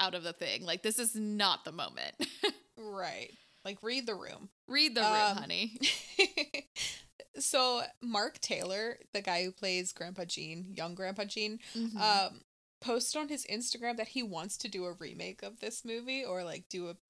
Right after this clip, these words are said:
Speaker 2: a sequel. And I was like, "Well, Mark Taylor, if you wanna do a sequel, we want to see more of you. So, like, can you guys make this happen?" I don't even know how he would be able to come back, but you know what?
Speaker 1: Yeah.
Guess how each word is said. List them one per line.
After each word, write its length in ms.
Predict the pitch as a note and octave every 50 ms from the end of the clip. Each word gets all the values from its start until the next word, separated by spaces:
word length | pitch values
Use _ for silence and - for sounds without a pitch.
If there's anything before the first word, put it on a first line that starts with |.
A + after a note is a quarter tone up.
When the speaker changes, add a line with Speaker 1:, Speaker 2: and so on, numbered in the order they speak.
| - - -
Speaker 2:
a 140 | F3+ F#3
sequel. 680 | F3+ - - F3+ D#3 - - - G3 G#3 G#3 A3+ A#3+ B3 _ _ - - _ _ _ _ -
And 580 | G#3 A3+ A#3 A3+ A3+ A3+ A3+ A3+ A3+ A3+ A#3 - - _ -
I 180 | G#3+ G#3+ A3+ B3
was 140 | D#4 E4+ - -
like, 120 | G#4 G4+ - -
"Well, 240 | E4+ E4 E4 E4 -
Mark 260 | - B3 C#4 D#4 - -
Taylor, 500 | - D4 D#4 D#4+ E4+ D#4 C#4 C4 - - _ -
if 140 | - - -
you 100 | C#4 D4+
wanna 160 | F4 F4+ F4+
do 140 | D#4+ D#4+ D4+
a 60 | C4+
sequel, 500 | C4 - - C4+ F4 - - B3+ A#3+ G#3+
we 140 | A3 A3+ B3
want 240 | D#4 F4+ F#4 D#4+ C#4
to 120 | C#4 C#4+ C#4
see 220 | - - D4+ D#4
more 280 | C#4+ A#3 A#3+ C4 C#4 C4
of 140 | B3 A3 -
you. 340 | A#3 C4+ C#4 - - - - _ -
So, 880 | - - - A#3+ A3+ G#3+ G#3+ A3 A3 A3 A3 A3 G#3+ G#3+ G#3+ G#3 G#3 A#3
like, 300 | B3+ G#3 G#3 G3+ G3 G3 _ - - _ _ _ _ _ _ _ _ -
can 240 | - A#3+ A3+ A3 A3
you 140 | A3 A3+ A#3+ B3
guys 260 | - C#4+ D4 D4+ - -
make 200 | C4 C4 C4 -
this 180 | - B3+ B3
happen?" 400 | - A#3 B3 - - - - - - -
I 120 | - G#3 G#3+
don't 100 | A#3+ C4+
even 240 | C#4 C4 C4 B3+ B3
know 140 | A#3+ A#3 A#3
how 300 | A3 G#3+ G3 G3+ G#3+ A3+
he 120 | A3 A3
would 140 | G#3+ G3+ G3+
be 120 | - G3+
able 140 | G3+ G3+ G#3 G3+
to 60 | G3
come 300 | - - G3 G3 F#3+ F#3+
back, 380 | F#3 F#3+ G#3 G#3+ - - _ - -
but 160 | - E3+ - -
you 100 | - F#3
know 200 | F#3 F#3 F#3+ F#3+
what? 340 | F#3+ F#3 F#3 G3 A3 - - - - - _ _ _ _ _ -
Speaker 1:
Yeah. 320 | A3+ A3 G#3+ A3 G#3+ F#3